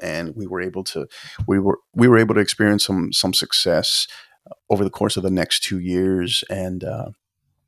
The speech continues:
and yeah, I mean, I think, you know, the glory, glory goes to them. I think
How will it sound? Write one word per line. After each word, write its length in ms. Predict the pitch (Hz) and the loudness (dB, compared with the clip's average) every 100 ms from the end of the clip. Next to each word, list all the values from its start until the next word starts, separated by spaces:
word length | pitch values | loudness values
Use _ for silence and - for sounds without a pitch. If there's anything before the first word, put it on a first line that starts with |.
| _ - | _ -6
and 140 | - 104 | -2 2
yeah, 200 | 135 - | 2 0
I 60 | 90 | -4
mean, 160 | 95 | -2
I 60 | 101 | -2
think, 320 | - 104 - - - _ | 0 -2 -4 -16 -20 _
you 240 | 107 107 | -2 2
know, 80 | 110 | 4
the 80 | 107 | 2
glory, 440 | 127 110 110 107 104 | 2 4 6 6 2
glory 320 | 107 110 117 | 4 6 6
goes 220 | 113 113 | 4 4
to 120 | - | 2
them. 400 | 101 101 107 107 | 4 4 4 2
I 60 | - | 0
think 240 | 127 117 | 2 2